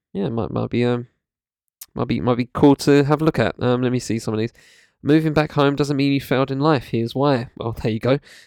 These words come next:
That's a good one. <laughs> Um, uh, three ways to become more resilient to failure. Uh, philosophy can help us deal with failures that seem insurmountable. Uh, how the philosophy behind the Japanese art form of ki-,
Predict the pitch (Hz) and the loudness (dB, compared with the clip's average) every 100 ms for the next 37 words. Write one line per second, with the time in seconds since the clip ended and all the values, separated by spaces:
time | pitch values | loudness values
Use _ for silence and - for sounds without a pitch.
0 | - 110 120 143 127 143 - - - - | -8 -2 2 2 4 2 2 -14 -14 -8
1 | - 208 - 156 143 - _ _ _ _ | -4 -4 2 2 2 -2 _ _ _ _
2 | _ _ _ - - - - - _ 113 | _ _ _ -20 -18 -18 -20 -20 _ -2
3 | 120 123 127 110 - 147 165 156 151 143 | 2 4 4 2 2 2 6 6 4 2
4 | - 143 143 143 139 131 147 135 139 - | -2 0 2 4 2 2 2 2 -2 -2
5 | 135 143 123 80 64 - _ _ _ _ | 0 2 0 -2 -6 -12 _ _ _ _
6 | - 104 110 110 131 156 - 147 143 139 | -8 -2 0 0 0 0 0 -2 0 -2
7 | 147 147 - 131 143 - 143 143 127 110 | -2 -4 -2 0 0 2 2 2 0 -4
8 | - 143 139 135 - 131 135 143 113 101 | -2 -2 -2 -4 -4 -2 -2 -2 -4 -4
9 | 78 - _ _ _ _ _ - 113 120 | -6 -8 _ _ _ _ _ -4 0 0
10 | 120 113 85 - - 151 156 156 156 - | 0 0 -2 -4 0 0 0 0 0 0
11 | 151 143 131 147 147 139 - 147 156 139 | -2 -2 0 2 2 0 -2 -2 -2 -4
12 | - 131 123 - 139 135 - 131 - - | 0 0 0 0 0 0 0 -2 -2 -10
13 | - - | -16 -16